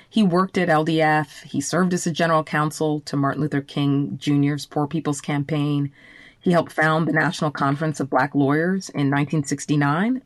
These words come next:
to serve as the legal arm of the Black Revolution. We see lawyers today helping preserve the civil society and legal rules that allow social movements to flourish, much like Haywood Burns did.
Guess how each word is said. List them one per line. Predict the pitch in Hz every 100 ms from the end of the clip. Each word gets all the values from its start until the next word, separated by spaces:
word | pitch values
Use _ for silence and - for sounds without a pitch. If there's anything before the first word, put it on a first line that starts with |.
| -
to | -
serve | 143 156 151 143
as | 139
the | 139
legal | 131 143 160 160
arm | 147 156 165
of | 160
the | 139
Black | 139 143 -
Revolution. | 147 151 151 151 - 160 165 - - _ _ _ _ _ - - -
We | - 180
see | 208 285
lawyers | 202 175 185 185
today | - 160 180 175 160
helping | 156 151 156 156
preserve | 151 165 151 156 165 147
the | 147
civil | - 175 156 156
society | - 143 147 196 175
and | 156 156
legal | 165 165
rules | 151 180 175
that | -
allow | 156 151 151 151
social | 151 165 165 175
movements | 170 175 160
to | -
flourish, | - 175 202 160 180 -
much | 156 170 -
like | 170 170 -
Haywood | 160 175 190
Burns | 175 208 233 -
did. | - -